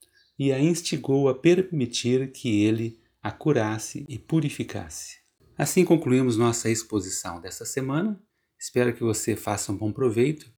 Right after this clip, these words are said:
para a sua reflexão e início de seus estudos.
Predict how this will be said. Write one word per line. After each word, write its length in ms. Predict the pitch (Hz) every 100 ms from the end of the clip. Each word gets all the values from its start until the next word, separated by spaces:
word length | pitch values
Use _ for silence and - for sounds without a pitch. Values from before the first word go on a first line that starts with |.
| _
para 240 | 113 107 101
a 80 | -
sua 300 | - 107 87
reflexão 760 | 117 117 110 - 123 135 202 - _ _ _ _ _
e 320 | 151 196 254 -
início 460 | 156 151 175 175
de 80 | 143
seus 240 | - 170
estudos. 640 | 180 - 147 113 90 -